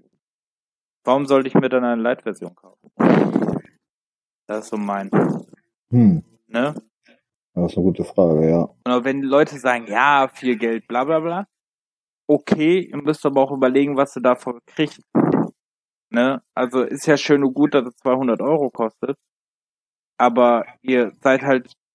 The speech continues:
Speaker 1: für die hundert Euro weniger, seid ihr sehr eingeschränkt. Dass
Speaker 2: Mhm.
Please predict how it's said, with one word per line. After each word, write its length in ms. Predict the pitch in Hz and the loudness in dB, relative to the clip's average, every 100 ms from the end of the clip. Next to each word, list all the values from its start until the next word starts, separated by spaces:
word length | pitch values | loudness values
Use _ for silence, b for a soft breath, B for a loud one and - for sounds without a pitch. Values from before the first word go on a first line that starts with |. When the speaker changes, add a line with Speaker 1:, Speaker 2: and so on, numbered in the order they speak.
| _ | _
Speaker 1:
für 200 | _ 135 | _ -4
die 220 | 123 139 | -2 0
hundert 320 | 147 151 139 117 | 2 2 2 2
Euro 320 | 135 131 123 | 0 0 0
weniger, 400 | 131 127 120 135 | -2 0 0 -2
seid 220 | 135 131 | 0 -4
ihr 100 | 131 | -2
sehr 180 | 131 123 | -2 -2
eingeschränkt. 600 | 135 139 120 - 208 190 _ - - - - _ _ _ _ _ _ _ _ _ _ _ | -4 -10 -12 -14 -18 -18 _ -20 -20 -20 -20 _ _ _ _ _ _ _ _ _ _ _
Dass 160 | 127 120 | -6 0
Speaker 2:
Mhm. 480 | 123 120 90 98 | 2 4 4 2